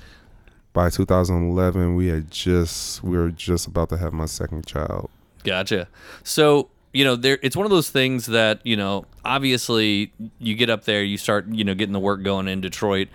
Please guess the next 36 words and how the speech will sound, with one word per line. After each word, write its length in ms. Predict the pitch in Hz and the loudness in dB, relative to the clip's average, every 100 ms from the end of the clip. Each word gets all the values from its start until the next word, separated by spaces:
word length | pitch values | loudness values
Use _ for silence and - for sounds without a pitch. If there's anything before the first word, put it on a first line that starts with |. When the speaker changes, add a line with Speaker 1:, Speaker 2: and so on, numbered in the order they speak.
| - - - | -16 -20 -8
Speaker 2:
Um, 380 | 110 104 98 104 | -2 -2 -2 -4
how 240 | - - 156 | -6 0 2
was 220 | 196 147 | 2 2
the, 180 | 135 117 - | 0 -2 -4
the 140 | 113 | -6
culture 600 | - - 135 - - 104 | -2 0 0 0 0 0
in 180 | 101 104 | 0 -2
comparison 720 | 107 98 110 104 - 107 95 | -4 -4 -2 -2 -4 -6 -6
to 260 | - 104 95 | -4 -2 0
what 240 | 95 - | -2 -4
you 60 | 98 | -4
had 80 | 92 | -4
done 180 | 92 | -4
previously? 580 | 87 107 98 92 90 98 | -4 -2 -2 -4 -6 -6
Did 160 | 92 98 | -6 -4
you 220 | 101 98 - | -4 -4 -4
think 200 | 131 113 | -2 0
that 140 | 110 110 | -2 -2
was, 140 | 101 | -2
like, 220 | 101 98 | -2 -2
the 180 | 98 104 | -2 -2
place 340 | - 110 123 | 0 -2 -2
for 180 | - 135 | -2 0
you? 140 | 135 135 | 0 0
Is 80 | |
that 160 | 107 104 | 0 -2
why 80 | 104 | -2
you 100 | 101 | -4
think 160 | 104 95 | -6 -8
you 60 | |
stuck 280 | - 113 117 | -4 -4 -2
there 140 | 143 | -4
for 120 | 139 139 | -4 -6
so 200 | 147 143 | -4 -2
long? 280 | 139 151 | -2 -2
Or 200 | 120 95 | -4 -8